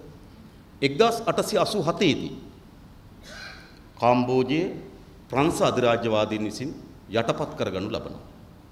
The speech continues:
නමුත් අපේ රටේ වගේම ආරම්භයේ සිටම ප්‍රංශ අධිරාජ්‍යවාදයට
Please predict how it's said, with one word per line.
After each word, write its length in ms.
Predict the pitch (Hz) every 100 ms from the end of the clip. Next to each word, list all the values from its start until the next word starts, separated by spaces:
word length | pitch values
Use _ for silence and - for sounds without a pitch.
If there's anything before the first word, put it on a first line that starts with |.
| - - - - - - - - -
නමුත් 180 | 156 185
අපේ 260 | 202 - 220
රටේ 280 | 220 226 240
වගේම 480 | 165 147 226 202 117 - - - - - - - - - - - - - - - - -
ආරම්භයේ 680 | 135 175 190 190 190 196
සිටම 380 | 185 - 214 165 - - - - - - - - -
ප්‍රංශ 360 | 123 151 160
අධිරාජ්‍යවාදයට 880 | 160 120 135 131 127 123 123 123 123